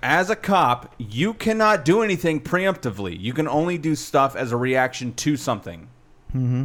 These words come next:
Speaker 2: That's what you say.
Speaker 1: This isn't fucking Minority Report. You don't know the future.
Speaker 2: Whoa.
Speaker 1: You don't know what's gonna happen.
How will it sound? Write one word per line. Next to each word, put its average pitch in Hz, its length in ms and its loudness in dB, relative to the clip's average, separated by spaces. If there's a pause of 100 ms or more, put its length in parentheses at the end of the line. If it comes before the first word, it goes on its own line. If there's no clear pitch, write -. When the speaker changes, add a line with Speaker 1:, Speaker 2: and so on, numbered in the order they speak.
(120)
Speaker 2:
That's 135 240 -2
what 131 120 -4
you 143 120 -2
say. 127 400 -2 (580)
Speaker 1:
This 135 220 0
isn't 160 260 2
fucking 160 320 2
Minority 143 480 2
Report. 117 460 0
You 123 100 -4
don't 139 220 2
know 170 100 0
the 165 120 -2
future. 107 560 -2
Speaker 2:
Whoa. 127 160 2
Speaker 1:
You 131 80 4
don't 143 180 4
know 156 100 2
what's 156 200 2
gonna 147 180 -2
happen. 113 220 2